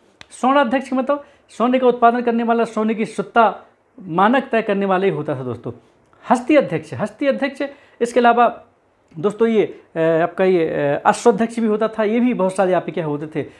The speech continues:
बंधन गारा मतलब कारागाह है। देवताध्यक्ष मतलब धार्मिक संस्थाओं का अध्यक्ष होता था। लोहाध्यक्ष मतलब धातु विभाग का होता था। पत्तन मतलब बंदरगाह का प्रमुख होता था। दूत मतलब <clears throat> दूत की यानी कि जुआ,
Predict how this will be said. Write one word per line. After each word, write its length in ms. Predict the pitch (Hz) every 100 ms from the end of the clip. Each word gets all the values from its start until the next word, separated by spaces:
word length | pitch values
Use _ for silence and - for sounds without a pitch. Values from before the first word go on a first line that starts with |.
| _ -
बंधन 400 | 160 226 240 233
गारा 220 | 202 202
मतलब 240 | 196 190 -
कारागाह 400 | 170 165 170 135
है। 160 | 110 _ _ 147
देवताध्यक्ष 580 | 247 262 254 214 226
मतलब 180 | 233 208
धार्मिक 320 | 175 185 247
संस्थाओं 340 | 240 208 214 214
का 100 | 220
अध्यक्ष 360 | 175 170 170
होता 180 | 151 143
था। 220 | - 117 - _ _
लोहाध्यक्ष 640 | 170 220 233 240 202 240 233
मतलब 200 | 240 240
धातु 260 | 185 -
विभाग 200 | 233 214
का 120 | 214
होता 200 | 180 165
था। 200 | 160 120 - _ -
पत्तन 260 | 247 247 247
मतलब 260 | 240 240
बंदरगाह 500 | 180 190 196 202 247
का 100 | 247
प्रमुख 320 | 208 202 190 160
होता 200 | 151 139
था। 220 | 123 - _ -
दूत 300 | 147 262 311 233
मतलब 380 | 233 233 - - -
<clears throat> 120 | 214
दूत 260 | 180 262
की 160 | - 233
यानी 180 | 214 214
कि 60 |
जुआ, 300 | 156 190 247